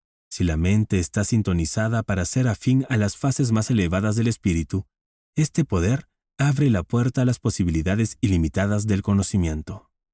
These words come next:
En su función más elevada, la intuición se convierte en inspiración,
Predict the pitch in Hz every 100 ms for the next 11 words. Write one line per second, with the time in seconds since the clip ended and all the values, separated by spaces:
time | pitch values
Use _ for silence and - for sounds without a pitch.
0 | _ _ _ _ _ _ _ _ 131 123
1 | 123 - 127 - 160 143 123 120 127 107
2 | 92 82 82 95 - _ 123 127 127 131
3 | - 151 143 139 104 87 95 98 - 101
4 | 101 - 110 95 - 90 82 80